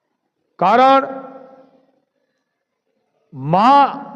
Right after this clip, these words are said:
આ શબ્દ પ્રિયવાળો છે, એ તમારી કુળદેવી હોય તો ભલે અને જન્મ દેનાર હોય તો ભલે એક છે.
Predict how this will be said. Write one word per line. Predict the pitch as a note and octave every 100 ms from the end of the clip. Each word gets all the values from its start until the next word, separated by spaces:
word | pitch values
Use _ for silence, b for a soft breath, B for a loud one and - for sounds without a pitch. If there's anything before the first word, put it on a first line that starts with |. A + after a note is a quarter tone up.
| - -
આ | A3 B3
શબ્દ | - B3 B3 C4+
પ્રિયવાળો | C4+ C4+ B3+ C#4 D#4 B3 G#3+ F#3
છે, | D#3+ D3 A2+ F#2+ - - _ _ _ _ _ _ _ _ _ -
એ | A3+
તમારી | A3 A3 A#3+ B3
કુળદેવી | G3 G3 G#3 G#3+ B3+ C4
હોય | A#3 A#3+
તો | B3+ C4+ B3+
ભલે | G#3 G#3+ C4+
અને | B3+ A3 B3
જન્મ | E3 E3 G#3 B3 G#3+ E3
દેનાર | G#3 A#3+ A3+
હોય | F3 F3+ E3
તો | D3+ C3+
ભલે | C3 A#2+ G2 - - _ _ _ _ _ _ _ _ A3+
એક | C4+ D#4+ -
છે. | - F#3 C3 F2+ -